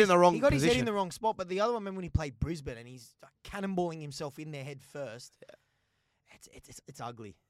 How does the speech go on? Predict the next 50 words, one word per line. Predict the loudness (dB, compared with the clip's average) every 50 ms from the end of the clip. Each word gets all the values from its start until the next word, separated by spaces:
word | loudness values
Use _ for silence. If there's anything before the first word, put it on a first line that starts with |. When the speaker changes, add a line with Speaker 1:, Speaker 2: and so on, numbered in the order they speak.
| _ _ _
Speaker 2:
Yeah. | -18 -18 -18 -18 -20 _ _ _ _ _
I | -2 -2
Speaker 1:
I |
think | -2 -2
Speaker 2:
mean, | -2 -4
Speaker 1:
he | -4
Speaker 2:
the | -2
Speaker 1:
shaved | 2 2 2 2 2
Speaker 2:
Roosters | -2 -4 -2 0 0
Speaker 1:
five | 0 2
Speaker 2:
were | 2 0
Speaker 1:
years | 0 0 0
off | 2 2
his | 2
Speaker 2:
saying | 0 -2 -4 -4
that, | -6 -6
Speaker 1:
life. | -6 -10 -14 _ _
Speaker 2:
that | -6 -6 -6 -4 -4
they, | -6 -4 -6 -6 -10 -12
that | -12 -10
he | -8 -8
was | -8 -10 -10
in | -12 -12 -14 -16 -18 -16 -10
good | -8 -8 -8 -8
spirits | -8 -6 -4 -4 -4 -2 -2 -2
after | -2 -2 -4 -6
the | -12 -12
game. | -10 -8 -4 -4 -4 -4 -4
He | -6
was | -8 -8
on | -8 -8 -10
the | -12
field, | -12 -8 -6 -4 -4 -4
he | -6
was | -6 -8
smiling, | -8 -8 -6 -6 -4 -4 -4 -6 -6 -8 -10
but, | -12 -14 -14
mate, | -10 -8 -8 -8 -8 -8 -10
like, | -12 -12 -12 _ -20 -20 -20 -20 -16 -4
hard | 0 2 2 2 0 -2
to | -4 -6
watch. | -6 -6 -8 -10 -14 -20 _ -20 -20 _ _
Like, | -2 0 0 0 -2
and | -8 -10 -6 -4
we | -2 0
love | 2 4 4 4 4
our | 2 0 -2
footy, | -4 -4 -4 -4 -4 -6 -8 _ -14 -16 -16 -10
contact | -4 -2 -2 -2 -2 -2 -2 -4 -4 -4
sport. | -6 -10 -8 -6 -4 -2 -2 -2 -4